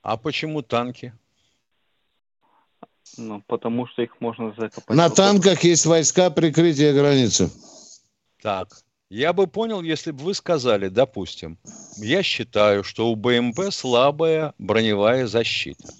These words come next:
Speaker 1: Понял бы.
Speaker 2: Мгм.
Speaker 1: Об этом некие люди говорят, выдают себя за экспертов. Может быть. У Б М П мал калибр пушки.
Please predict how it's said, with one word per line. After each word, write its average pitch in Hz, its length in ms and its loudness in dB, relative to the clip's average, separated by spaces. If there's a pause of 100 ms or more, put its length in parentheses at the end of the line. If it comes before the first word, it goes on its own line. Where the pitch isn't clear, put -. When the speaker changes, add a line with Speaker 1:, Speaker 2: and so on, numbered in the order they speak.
(1300)
Speaker 1:
Понял 139 420 2
бы. 117 160 -8
Speaker 2:
Мгм. 110 200 -10 (420)
Speaker 1:
Об 110 200 0
этом 226 300 2
некие 165 380 -2
люди 143 260 2
говорят, 117 540 2
выдают 107 420 2
себя 120 240 2
за 123 200 -4
экспертов. - 520 -14 (1600)
Может 170 420 4
быть. 147 380 -4 (1120)
У 135 120 4
Б 151 240 4
М 151 160 0
П 214 480 4
мал 151 380 2
калибр 147 500 2
пушки. 90 640 -10